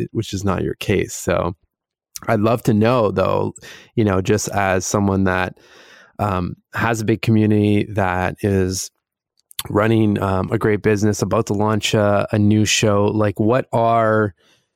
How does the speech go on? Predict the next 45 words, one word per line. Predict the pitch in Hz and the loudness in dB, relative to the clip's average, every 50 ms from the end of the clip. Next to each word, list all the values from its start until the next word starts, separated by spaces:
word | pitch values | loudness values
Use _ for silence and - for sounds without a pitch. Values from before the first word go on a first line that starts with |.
| _ _ _ _ - | _ _ _ _ 0
what | 113 143 - | 0 0 2
are | - 110 120 135 | 2 0 0 2
your | 143 123 113 104 | 2 2 2 2
mental | 101 95 98 98 107 95 | 2 0 0 0 -2 -4
fitness | - - 101 90 98 101 98 - | -2 -4 -4 -2 -2 -4 -4 -4
practices | - - 92 90 92 - - 107 - - 95 95 95 98 - - - | -6 -6 -6 -6 -6 -4 -4 -4 -2 -2 -4 -4 -4 -6 -8 -12 -6
kind | - 104 98 | -2 -2 -2
of | 90 98 | 0 0
a, | 92 90 90 - - - | -2 -2 -4 -6 -8 -4
on | 117 101 95 92 | -4 -2 0 -2
a | 92 | -2
day-by-day | 90 90 101 95 95 95 95 92 87 - 92 95 95 95 | 0 0 0 0 2 0 0 -2 0 0 0 0 2 2
or | 92 90 | 0 0
week-by-week | 87 95 98 - - - 95 90 90 95 98 92 - | 2 0 -2 -2 -2 -4 -4 -2 0 -2 -2 -2 -2
basis | - 98 98 98 - - 98 92 - | -2 -2 0 -2 -2 -4 -4 -4 -4
to | - - 98 | -4 -4 -6
keep, | - - - 107 104 107 - - - - - _ _ _ _ _ _ _ _ _ _ _ _ | -6 -2 0 2 2 2 0 -4 -12 -14 -14 _ _ _ _ _ _ _ _ _ _ _ _
well, | - 190 - | 0 0 2
A, | - 170 170 160 | 2 4 4 2
I | 151 | 2
guess | 139 160 147 - | 2 0 -2 0
keep | - 160 147 - | 0 -2 2 2
your | 147 127 | 2 4
mind | 117 113 107 107 113 117 110 | 4 4 4 4 2 2 0
tuned | - - 120 110 101 | 0 0 0 2 2
into | 110 113 110 - 110 | 2 2 2 2 2
your | 104 101 101 | 2 2 2
intuition, | 98 - - 92 92 95 - - 165 - | 0 0 0 0 0 0 2 0 0 0
'cause | - - | 0 -4
that's | 98 95 - | -4 -6 -2
been | - 107 101 | -2 0 0
a | 95 95 | 2 2
really | 98 95 98 95 | 2 2 0 0
big | 87 92 87 - | -2 -4 -6 -2
theme | - 107 101 101 98 | 0 0 2 2 2
in, | 98 92 92 - - - | 2 2 0 -2 -4 -4
in | - 101 | -2 -2
your | 95 92 92 | 0 0 0
life | 92 90 92 101 113 123 123 - - | 0 0 2 2 2 2 0 0 -2
and | 104 95 95 - | -2 -2 -2 -2
connected | - 107 98 95 - - 95 - | -2 -2 -2 -2 -2 -6 -8 -8
to | - _ | -8 _
that | - 92 82 - - | -4 -4 -2 -2 -2
love | 95 98 104 107 110 110 101 95 | 0 0 0 0 0 -2 -2 -2
and | 98 92 90 92 | -2 0 0 -2